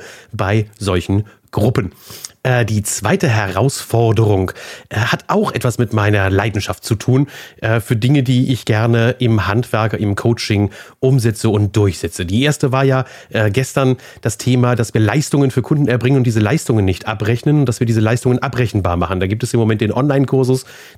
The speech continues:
der läuft. Kleine Werbung, da darf natürlich jeder gerne noch mitmachen, der noch einsteigen möchte. Noch ist es nicht zu spät, der Zug ist noch nicht ganz abgefahren. Wir sind gerade erst dabei, Fahrt aufzunehmen. Ähm, aber das Zweite,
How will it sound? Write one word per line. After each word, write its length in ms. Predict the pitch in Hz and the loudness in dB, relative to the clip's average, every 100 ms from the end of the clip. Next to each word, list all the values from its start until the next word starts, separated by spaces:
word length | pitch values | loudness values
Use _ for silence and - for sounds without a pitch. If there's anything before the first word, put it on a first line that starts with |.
| - | -2
der 240 | 104 98 | 0 2
läuft. 420 | 104 170 208 - - - _ _ _ - | 2 2 0 -4 -20 -20 _ _ _ -12
Kleine 300 | - 95 101 | -6 -2 0
Werbung, 360 | 110 139 156 - | 0 2 0 -2
da 120 | 90 | -6
darf 220 | 95 107 | -4 -2
natürlich 380 | 120 107 113 101 | -2 0 -2 2
jeder 180 | 120 117 | 0 2
gerne 260 | 117 120 | 0 2
noch 200 | 113 104 | 0 0
mitmachen, 480 | 139 - 170 190 208 - - | -2 0 0 2 0 -6 -8
der 100 | 117 | -2
noch 160 | 110 107 | -2 -2
einsteigen 540 | 127 160 160 156 151 | -2 -2 0 0 2
möchte. 400 | 147 156 - 156 | 2 2 0 0
Noch 180 | 113 113 | 0 -2
ist 120 | 117 | -2
es 120 | 107 113 | -2 -2
nicht 160 | 104 | -2
zu 80 | - | -4
spät, 500 | - 165 185 - - | -2 0 0 -2 -2
der 140 | 120 | -2
Zug 220 | 104 131 131 | 0 -2 -2
ist 180 | 123 | -2
noch 140 | 110 - | -2 0
nicht 320 | 123 - - | -2 -2 -6
ganz 220 | 104 107 - | -4 -4 -6
abgefahren. 560 | - 151 - 131 135 | -4 -2 0 0 2
Wir 80 | 117 | 2
sind 180 | 110 107 | 0 -2
gerade 340 | 101 107 135 | -4 -2 0
erst 280 | 117 120 - - - - | 0 0 -2 -18 -20 -10
dabei, 360 | - 107 104 95 | -4 -2 0 -2
Fahrt 280 | - 127 147 | -2 -4 -2
aufzunehmen. 640 | 139 - 160 170 214 208 - - | -4 0 2 4 2 -2 -16 -4
Ähm, 260 | 127 123 131 | 0 2 0
aber 320 | - 147 190 190 - - | 0 0 0 -2 -10 -6
das 200 | 131 - | -4 -4
Zweite, 600 | - 113 110 175 165 139 | -6 -2 0 0 0 0